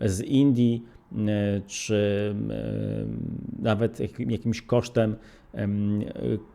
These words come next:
z, odniesienia, powiedzmy, przez Indię większych korzyści niż, niż my.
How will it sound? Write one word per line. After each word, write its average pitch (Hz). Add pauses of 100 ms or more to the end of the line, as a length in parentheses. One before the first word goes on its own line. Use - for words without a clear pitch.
(2500)
z, 110 (540)
odniesienia, 120
powiedzmy, 104 (680)
przez - (120)
Indię 123
większych 120
korzyści 113
niż, 101
niż 110
my. 139